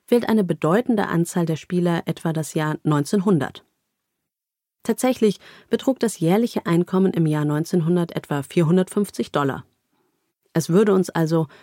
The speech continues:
phänomenal gut gehen im Vergleich zu unseren Mitmenschen zu neunzehnhundert. Doch mit keiner so großen Geldsumme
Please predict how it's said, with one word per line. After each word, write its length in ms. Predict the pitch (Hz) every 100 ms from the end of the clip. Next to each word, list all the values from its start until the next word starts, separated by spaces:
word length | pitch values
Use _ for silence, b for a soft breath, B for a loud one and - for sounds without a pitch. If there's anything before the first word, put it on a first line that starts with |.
| b b
phänomenal 640 | - 302 277 240 202 185
gut 300 | 156 190 -
gehen 300 | - 139 127
im 80 | 156
Vergleich 460 | 143 156 147 151 147
zu 120 | -
unseren 360 | 170 156 151 143
Mitmenschen 600 | 135 175 147 - 190 190
zu 140 | 233
neunzehnhundert. 880 | 196 135 - 220 226 165 127 - - _ _ _ _ _ _ _ _ _ _ _ _ _
Doch 160 | 220 208
mit 160 | 240 -
keiner 440 | - 240 269 277
so 120 | 220
großen 380 | 185 180 - 170
Geldsumme 600 | 156 170 202 165 156